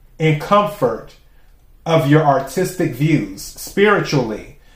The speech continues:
Maya's energies activate the crown and third eye chakras, enabling visions to break new limits creatively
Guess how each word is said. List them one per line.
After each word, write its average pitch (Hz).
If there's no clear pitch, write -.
Maya's 190
energies 175
activate 156
the 139
crown 160
and 147
third 151
eye 139
chakras, 143
enabling 165
visions 147
to 156
break 147
new 147
limits 139
creatively 139